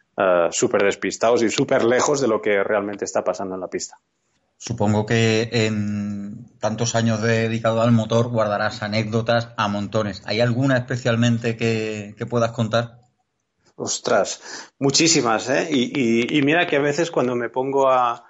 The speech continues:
Speaker 1: a, a escribir algún texto de, de, de mi blog, eh, me, me salen una detrás de otra. Y, y, incluso yo me río, ah, haciéndolas, varias, de, de mis ex-, primeras experiencias en Inglaterra, de,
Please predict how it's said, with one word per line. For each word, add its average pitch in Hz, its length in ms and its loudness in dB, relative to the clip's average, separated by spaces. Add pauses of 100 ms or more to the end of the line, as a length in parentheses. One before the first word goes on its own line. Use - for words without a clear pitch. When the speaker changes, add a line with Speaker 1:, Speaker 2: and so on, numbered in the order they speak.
(380)
Speaker 1:
a, 123 380 2
a 123 60 2
escribir 123 420 -2
algún 123 300 2
texto 120 320 -2
de, 113 320 2
de, 113 560 2
de 117 180 2
mi 120 140 4
blog, 127 340 2
eh, 120 80 2 (240)
me, - 320 -6
me 120 120 4
salen 139 360 4
una 143 160 2
detrás 127 360 0
de 117 100 2
otra. 117 320 2
Y, - 20 2 (400)
y, 135 100 2
incluso 131 360 2
yo 139 160 4
me 156 100 4
río, 147 500 2 (600)
ah, 107 920 0 (180)
haciéndolas, 104 680 2 (300)
varias, 101 720 2
de, 104 220 2
de 110 140 2
mis 113 140 2
ex-, 117 200 2
primeras 120 340 2
experiencias 123 540 0
en 127 100 0
Inglaterra, 104 760 0 (460)
de, 107 1080 2